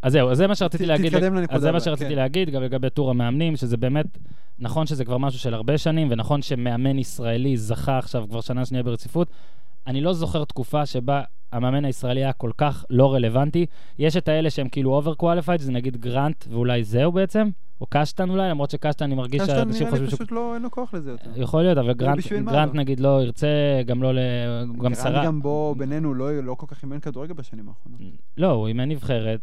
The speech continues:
Speaker 2: אה,
Speaker 1: רגע,
Speaker 2: לא.
Speaker 1: אבל אם עכשיו נגיד ינקלה שחר היה רוצה שהוא יאמן, ומה-,
Speaker 2: הוא היה בא?
Speaker 1: ונותן לו שלושה... אם הוא היה נותן לו מלא כסף, אבל מה הוא צריך את השטויות האלה? לא
Speaker 2: הוא
Speaker 1: יודע אם
Speaker 2: לא
Speaker 1: אפשר
Speaker 2: צריך את
Speaker 1: להצליח.
Speaker 2: השטויות האלה?
Speaker 1: אז גרנט בקטע של לא צריך את השטויות האלה,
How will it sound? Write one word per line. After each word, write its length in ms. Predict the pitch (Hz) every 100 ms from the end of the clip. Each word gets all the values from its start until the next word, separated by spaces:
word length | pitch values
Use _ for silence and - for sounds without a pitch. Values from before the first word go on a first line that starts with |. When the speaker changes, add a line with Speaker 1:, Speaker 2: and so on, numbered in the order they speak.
| - -
Speaker 2:
אה, 40 | - 403 370
Speaker 1:
רגע, 300 | 143 147 113
Speaker 2:
לא. 60 | 123
Speaker 1:
אבל 220 | 117 110 123
אם 100 | 139
עכשיו 200 | - 139
נגיד 280 | 135 127
ינקלה 560 | 123 123 123 131 127 131
שחר 260 | 120 127 123
היה 80 | 123
רוצה 280 | 123 -
שהוא 160 | 127 135
יאמן, 300 | 123 135 135 113
ומה-, 160 | 117
Speaker 2:
הוא 120 | 123 131
היה 160 | 127
בא? 100 | 113
Speaker 1:
ונותן 280 | 127 123 139
לו 60 | 131
שלושה... 280 | 139 123 135 -
אם 120 | 113
הוא 60 | 113
היה 60 |
נותן 220 | 120 135
לו 60 | 131
מלא 180 | 156 180
כסף, 260 | 233 190
אבל 80 | 127
מה 100 | 123
הוא 60 | 151
צריך 140 | 175
את 40 | -
השטויות 320 | 160 170 -
האלה? 220 | 117 110
לא 100 | 110
Speaker 2:
הוא 40 | 127
Speaker 1:
יודע 100 | 131
אם 60 |
Speaker 2:
לא 40 | 123
Speaker 1:
אפשר 120 | 131
Speaker 2:
צריך 60 |
את 120 | 120 123
Speaker 1:
להצליח. 100 | 120
Speaker 2:
השטויות 180 | 135 151
האלה? 40 | 170
Speaker 1:
אז 80 | 131
גרנט 220 | 147 202
בקטע 260 | 190 185 165
של 120 | 165
לא 100 | 147
צריך 180 | 151 147
את 40 |
השטויות 300 | 131 - 156
האלה, 140 | 185